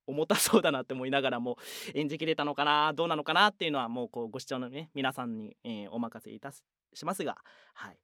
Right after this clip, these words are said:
もうぜひともこのね、えー、童貞、合法、ショタヤンデレという要素に要素が詰まったキャラでしたが、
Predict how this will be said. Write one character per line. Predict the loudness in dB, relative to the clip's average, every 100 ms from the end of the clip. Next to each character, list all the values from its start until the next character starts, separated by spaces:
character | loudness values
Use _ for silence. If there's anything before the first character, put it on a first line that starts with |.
| _ -20 _ _
も | -12
う |
ぜ | -10
ひ |
と | -12
も | -14
こ | -8
の | -6
ね、 | -6 -10 -16
え | -16
ー、 | -4
童 | -2 -2
貞、 | 0 0 0
合 | -2 0 0
法、 | 0 -4
シ | -2
ョ |
タ | 0
ヤ | 2 2
ン |
デ | 0
レ | -4
と | -10
い | -12
う | -8
要 | -6
素 | -6
に | -8
要 | -4 -4
素 | -6
が |
詰 | -10 -6
ま | -6
っ |
た | -6 -12
キ | -4
ャ | -2
ラ |
で | -2
し | -2
た | -2
が、 | -2